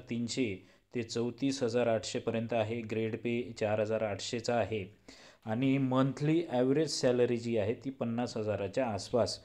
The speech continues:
सीडीपीओ यांना त्या ठिकाणी मिळत असते. अ, त्यानंतर मित्रांनो, एमपीएससी मार्फत जी रिटन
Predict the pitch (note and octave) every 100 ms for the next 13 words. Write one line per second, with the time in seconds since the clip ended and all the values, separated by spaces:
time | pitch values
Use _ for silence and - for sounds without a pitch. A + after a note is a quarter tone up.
0 | - - - A2+ B2 A#2 A#2 A2+ G#2 G2+
1 | A2+ G#2+ G2+ F#2+ G#2+ B2+ B2 A2 G#2 G2+
2 | - F#2+ F2 _ _ - - - - -
3 | A#2+ B2 B2+ D3 D#3+ D#3+ D#3+ D#3+ E3+ E3+
4 | D3+ D3 C#3 C3+ D#3 D3 D#3+ C#3 B2+ -
5 | C3+ G2+ - - - - - A#2+ D3+ D3+
6 | C#3 C3+ E3+